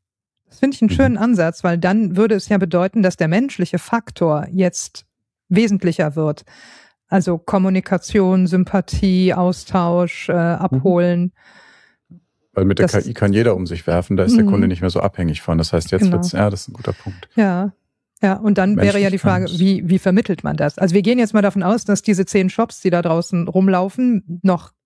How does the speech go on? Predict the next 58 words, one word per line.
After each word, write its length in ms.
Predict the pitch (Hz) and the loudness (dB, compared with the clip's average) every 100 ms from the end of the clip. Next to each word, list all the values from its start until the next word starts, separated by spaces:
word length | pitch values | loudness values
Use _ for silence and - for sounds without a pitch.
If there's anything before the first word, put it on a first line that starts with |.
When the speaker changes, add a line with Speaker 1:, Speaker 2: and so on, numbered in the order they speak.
| - | -4
Speaker 1:
keine 280 | 202 190 170 | -2 0 0
Agentur 460 | 175 175 - 175 | -2 0 0 0
haben. 240 | 180 165 147 | 0 -4 -2
Also 180 | 165 | 2
noch 200 | 180 208 | 2 0
kennen 240 | - 220 208 | 0 2 2
sie 120 | 175 | 0
dich 220 | 160 165 | -2 -2
nicht 380 | 180 208 - - | 0 -2 -4 -2
und 280 | 185 180 - - - - - | 0 0 -4 -20 -20 -10 -2
wissen 280 | 208 208 | 0 2
nicht, 280 | 196 220 - | 2 2 0
dass 140 | 196 - | -2 0
sie 100 | 180 | 0
bei 140 | 170 | 0
dir 120 | 196 | 0
gut 140 | 180 165 | -2 -2
aufgehoben 540 | 202 - 175 170 170 | -2 -2 -4 -2 -2
sind, 300 | 165 185 220 | 0 0 0
sondern 460 | - 175 185 180 180 | 0 0 2 0 0
suchen 280 | 214 214 | 0 2
jetzt 180 | 185 180 | 0 0
irgendwie 680 | 202 190 190 185 214 226 - - - | -2 -2 0 0 0 -2 -6 -18 -6
so 220 | 175 190 | 0 0
in 140 | - 190 | 2 2
diesem 220 | 190 180 | 2 0
Pool 360 | - 240 190 220 | 2 2 2 2
der 200 | 180 165 | 0 -2
Agenturen 440 | 180 185 - 190 | 0 -2 0 2
da 120 | 185 | 2
draußen, 480 | 180 165 180 214 190 | 0 -2 -2 -2 0
mit 160 | 190 165 | 0 2
wem 160 | 190 190 | 2 2
will 120 | 170 | 0
ich 140 | - | -2
arbeiten. 480 | 185 190 175 - 214 - - - _ | -2 0 0 0 0 -2 -20 -20 _
Und 240 | - 190 185 | 0 0 0
ich 100 | 214 | -4
kann 200 | - 190 | 0 0
K 160 | - 180 | 0 0
I 240 | 220 247 | 2 2
ist 180 | 196 - | 0 -2
jetzt 180 | 185 190 | -2 0
nicht 160 | 185 | 0
der 100 | 165 | -2
Faktor 440 | - 190 - 240 170 | -2 -4 0 0 0
oder 160 | 156 | -2
ich 100 | 180 | -2
bin 100 | - | -2
schnell 320 | 175 190 185 180 | 0 2 2 0
ist 160 | 180 | -2
auch 180 | 180 - | -2 -2
nicht 160 | 180 - | -4 -4
der 80 | |
Faktor. 460 | 160 165 - - 196 | -6 -6 -4 -2 0
Und 140 | 170 165 | 0 0
dann 160 | 180 | 0
wär's, 360 | 185 185 185 | 2 0 -2